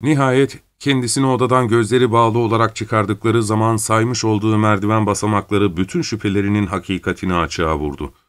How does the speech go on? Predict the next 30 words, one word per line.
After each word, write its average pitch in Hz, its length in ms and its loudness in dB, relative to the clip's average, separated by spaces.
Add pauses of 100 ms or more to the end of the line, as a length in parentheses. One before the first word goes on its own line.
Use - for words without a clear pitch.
(380)
Oradan 110 340 0
sokağa 104 400 0
kadar 95 240 -2
olan 90 300 -2 (280)
ve 98 100 0
kendisinin 104 540 0
akıllı 98 400 -2
bir 92 100 -4
tedbirle 92 520 0
saymış 95 420 -2
olduğu 92 340 -2
basamakları 87 580 -2
söylüyorum. 76 600 -4 (580)
Oğlunu 139 380 2
bırakıp 131 380 -2
da 123 80 2
evine 113 360 2
döndüğü 107 400 2
zaman 107 420 0
onları 107 360 2
yeniden 110 460 0
saydı 101 600 0
ve 104 120 2
sayıyı 95 500 0
doğru 85 360 0
buldu. 73 320 -8 (1080)
Bazı 180 280 -4
işaretleri 139 680 0
başkalarıyla 127 680 0
karşılaştırınca 110 960 0